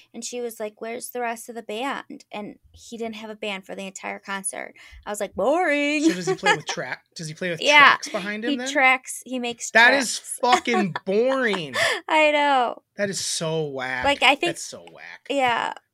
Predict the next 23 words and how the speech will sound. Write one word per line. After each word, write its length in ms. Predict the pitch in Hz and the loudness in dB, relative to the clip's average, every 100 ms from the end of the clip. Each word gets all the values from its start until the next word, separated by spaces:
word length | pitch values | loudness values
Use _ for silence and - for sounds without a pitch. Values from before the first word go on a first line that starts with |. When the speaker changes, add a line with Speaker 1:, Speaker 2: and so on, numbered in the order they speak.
| _ _ _ _ _ _ _ _ _ _ _ _ _ - | _ _ _ _ _ _ _ _ _ _ _ _ _ -4
Speaker 2:
What 180 | 185 196 | 2 2
a 40 | |
boring 360 | 151 151 143 131 | 0 -6 -6 -6
show 240 | - 139 | -6 -6
that 220 | 117 262 | -6 -4
had 140 | 262 240 | -4 -6
to 80 | 240 | -8
have 120 | 240 | -8
Speaker 1:
Mm-hmm. 0 | |
Speaker 2:
been. 260 | 254 294 _ _ _ - | -8 -10 _ _ _ -10
"Oh, 160 | 240 | -8
here's 260 | 185 196 190 | -6 -8 -8
a 80 | 196 | -4
guy 180 | 202 202 | -2 -2
standing 400 | - 220 220 170 | -4 -8 -6 -6
here." 260 | 165 160 - - - - | -6 -8 -14 -20 -20 -12
Huh, 320 | 277 302 339 339 | -6 -4 -4 -6
da, 100 | 269 | -10
da, 120 | 247 - | -10 -8
da, 300 | 262 240 240 | -8 -8 -10
da, 100 | 208 | -14
da, 360 | - 233 240 | -12 -10 -10
da. 120 | 233 | -14